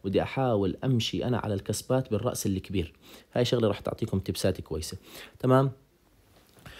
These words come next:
إيه، حكينا بدك تتأكد إذا في عندك مارجنال انتجريتي، بدك تشوف الحواف ما بين ال-، الحشو وما بين السن، إذا كل أمورها تمام.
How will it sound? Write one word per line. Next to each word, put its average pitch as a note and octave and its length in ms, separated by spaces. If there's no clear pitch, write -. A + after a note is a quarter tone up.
إيه، A2+ 800
حكينا B2+ 260
بدك A2 180
تتأكد - 340
إذا G#2 140
في A#2 160
عندك A2 240
مارجنال G#2+ 640
انتجريتي، G#2+ 340
بدك - 220
تشوف - 300
الحواف G#2 480
ما G2 120
بين G2+ 220
ال-، F#2 680
الحشو G2 360
وما F#2+ 240
بين G2+ 200
السن، B2 360
إذا G2+ 100
كل G#2 300
أمورها G#2 360
تمام. C3+ 400